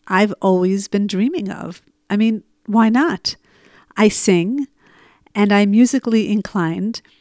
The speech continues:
and I'm ready as ever to bring that piece of creation to the world. So I met with a C D producer here in Israel,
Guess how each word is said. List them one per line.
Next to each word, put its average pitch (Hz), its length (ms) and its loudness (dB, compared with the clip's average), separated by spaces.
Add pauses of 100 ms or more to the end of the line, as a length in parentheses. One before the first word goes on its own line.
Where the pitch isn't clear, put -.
(460)
and 220 100 2
I'm 220 220 4
ready 233 300 6
as - 140 2
ever 180 420 -2
to - 200 -6
bring 214 480 -4 (160)
that 202 260 -2
piece - 260 -2
of 233 120 -6
creation 180 540 -4
to 208 100 -2
the 208 100 2
world. 208 380 -4 (1120)
So 254 600 6
I 240 120 4
met 277 260 0
with 285 180 0
a 262 60 4
C - 180 -2
D 226 160 0
producer 220 480 0
here 180 360 0
in 190 160 0
Israel, 175 520 -4